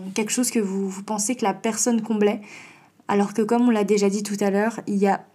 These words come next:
personne qui va vous sauver. <laughs> Moi, en fait, je suis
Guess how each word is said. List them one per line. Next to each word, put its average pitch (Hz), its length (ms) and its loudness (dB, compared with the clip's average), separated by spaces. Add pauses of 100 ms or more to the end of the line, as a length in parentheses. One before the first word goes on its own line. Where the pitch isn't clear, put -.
(100)
personne 196 580 0 (180)
qui 214 300 -4
va 190 360 0 (100)
vous 220 300 -2
sauver. 262 480 2 (280)
<laughs> - 280 2
Moi, 269 400 6
en 240 120 4
fait, 311 220 4
je - 60 2
suis 226 320 0